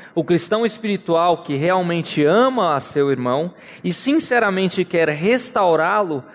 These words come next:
para que ele ande no Espírito, deve continuar investindo tempo com esse irmão, estando à disposição para aconselhar e encorajar,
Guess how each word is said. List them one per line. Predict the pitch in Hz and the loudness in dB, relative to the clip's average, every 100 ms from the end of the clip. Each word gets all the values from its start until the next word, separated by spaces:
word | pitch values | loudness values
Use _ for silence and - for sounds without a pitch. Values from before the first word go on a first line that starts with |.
| - - | -20 -4
para | 156 165 | -2 -2
que | - 180 | 0 0
ele | 170 165 | 2 4
ande | 220 262 233 | 4 2 0
no | 185 | -2
Espírito, | - - 139 139 170 240 | -4 -6 -4 -2 -4 -8
deve | 233 165 165 170 | -2 -2 -2 -4
continuar | 165 165 - 165 180 247 | -6 -6 -4 -2 -2 0
investindo | 214 185 - 214 240 | -2 -2 -2 -4 -4
tempo | - 240 247 247 190 | -4 0 2 2 0
com | 170 165 160 | -2 0 0
esse | 143 160 | 0 -2
irmão, | 147 135 107 - - - - - | 0 -2 -4 -10 -20 -20 -18 -12
estando | 151 - 233 | -4 0 2
à | |
disposição | 233 208 - 233 208 202 - 262 262 | 2 -2 -2 0 0 -2 0 0 2
para | 220 | -2
aconselhar | 202 208 190 196 170 190 220 214 | -2 -4 -2 0 2 2 2 2
e | 196 | 2
encorajar, | 190 175 185 180 151 151 123 - | 0 0 2 2 2 0 0 -6